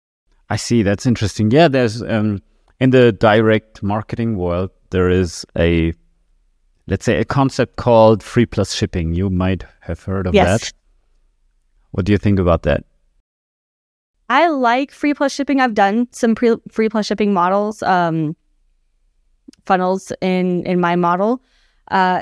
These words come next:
Speaker 2: they are trickier to work. You have, you really have to be willing to get into the weeds with the, with the numbers, with the K P Is, with the, with the conversion metrics.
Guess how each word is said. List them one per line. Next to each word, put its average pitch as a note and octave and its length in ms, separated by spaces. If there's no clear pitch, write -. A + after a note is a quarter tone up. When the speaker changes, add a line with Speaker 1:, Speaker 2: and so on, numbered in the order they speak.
Speaker 2:
they B3 200
are C#4 140
trickier C#4 440
to B3+ 120
work. B3 320
You G#3 160
have, A3+ 360
you A3 200
really A3+ 340
have A3+ 180
to - 80
be A3+ 80
willing A3 480
to G#3+ 100
get G3+ 240
into G3+ 480
the F#3+ 140
weeds F#3+ 420
with F3 300
the, F3 400
with F3+ 220
the F#3+ 100
numbers, F3 460
with F#3 140
the - 80
K F3 180
P F#3+ 140
Is, F#3+ 260
with D#3+ 260
the, E3 160
with F3 180
the E3 60
conversion E3+ 440
metrics. E3 440